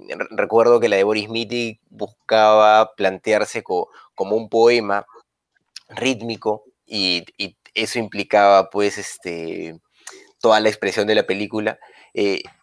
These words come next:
en este caso hay siempre una, una, eh,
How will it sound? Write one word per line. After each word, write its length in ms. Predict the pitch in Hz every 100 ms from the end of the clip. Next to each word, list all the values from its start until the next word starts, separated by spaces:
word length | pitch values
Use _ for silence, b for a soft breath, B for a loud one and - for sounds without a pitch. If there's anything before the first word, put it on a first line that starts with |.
| -
en 160 | 98
este 280 | 117 - 120
caso 400 | - 123 135 113
hay 280 | 107 110 113
siempre 500 | - 120 113 107 110
una, 560 | 110 113 110 107 92 - - _ _
una, 260 | 107 110 113 _ _
eh, 500 | 92 98 90 85 82